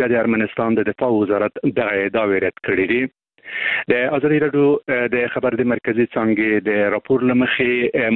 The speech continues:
مخکینیو نښتو ته په پام داسې ښکاري چې دواړه لوري یو بل ته د زیانونو په اړولو کې مبالغه کوي او د تبلیغاتو په بڼه معلوماتي جګړه هم مخ ته وړي.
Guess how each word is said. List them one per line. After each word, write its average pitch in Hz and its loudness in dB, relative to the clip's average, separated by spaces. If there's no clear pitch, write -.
مخکینیو 151 0
نښتو - -4
ته - -8
په - -12
پام 123 -2
داسې 135 0
ښکاري 139 -2
چې 117 -4
دواړه 147 2
لوري 139 4
یو 127 2
بل 139 0
ته 123 -2
د 110 -4
زیانونو 104 2
په 92 0
اړولو 95 2
کې 104 0
مبالغه 92 0
کوي 123 2
او 127 4
د 110 0
تبلیغاتو 123 -2
په 107 -2
بڼه 120 2
معلوماتي 95 -2
جګړه 92 0
هم 104 2
مخ 98 -4
ته 98 0
وړي. 117 -2